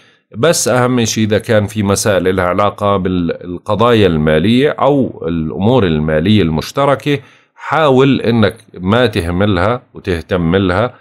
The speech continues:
وما تقول فترة وبتعدي، يعني، بدك تهتم بكل حيثياتها وتفاصيلها.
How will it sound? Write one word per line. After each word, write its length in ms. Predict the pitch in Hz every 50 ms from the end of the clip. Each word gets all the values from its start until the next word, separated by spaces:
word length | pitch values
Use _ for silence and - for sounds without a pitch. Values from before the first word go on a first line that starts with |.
| _ _ _ _
وما 340 | - - 101 113 131 156 190
تقول 640 | 185 185 - - - - 123 147 151 143 127 113 - - -
فترة 560 | - 139 147 - - 131 123 131 131 113 -
وبتعدي، 800 | - 80 85 98 98 110 101 98 110 110 92 80 - 78 65 - -
يعني، 400 | - 120 120 107 107 104 110 113
بدك 320 | 104 104 98 87 95 90
تهتم 560 | - - 92 80 - - 113 117 113 117 117 110 - _ _ -
بكل 340 | 82 - - 123 120 104
حيثياتها 640 | - - - 92 80 73 - 82 82 87 95 90 - 82
وتفاصيلها. 800 | 78 - 85 76 80 87 87 82 - 139 143 131 127 131 127 110